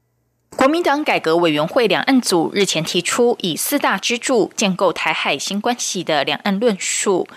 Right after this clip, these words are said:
被认为是淡化九二共识，引发党内大佬反弹。改革委员会青年组成员二十五号上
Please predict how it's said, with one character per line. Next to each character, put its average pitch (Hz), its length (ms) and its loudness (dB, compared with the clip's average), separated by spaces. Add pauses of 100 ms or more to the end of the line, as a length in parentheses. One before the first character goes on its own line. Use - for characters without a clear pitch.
(140)
被 190 140 2
认 180 200 0
为 151 160 0
是 208 160 -4
淡 254 200 0
化 190 240 -2
九 - 160 -4
二 175 160 -2
共 202 240 -2
识， - 480 -4 (200)
引 180 140 0
发 240 220 0
党 175 240 -4
内 240 160 0
大 254 160 0
佬 160 120 0
反 151 240 -2
弹。 151 440 -2 (460)
改 226 140 2
革 262 180 2
委 233 160 2
员 190 120 0
会 262 260 0
青 269 200 -2
年 233 120 2
组 170 140 -2
成 175 240 -2
员 170 200 2
二 - 120 0
十 - 100 -2
五 151 120 0
号 - 120 0
上 254 220 0